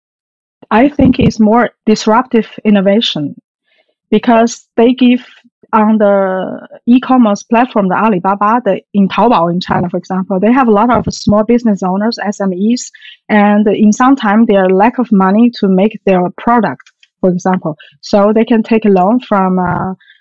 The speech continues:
uh, Ant Finance. I think this is quite,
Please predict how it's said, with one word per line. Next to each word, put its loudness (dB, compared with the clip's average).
uh, 0
Ant 4
Finance. -2
I 2
think 0
this 0
is -6
quite, -2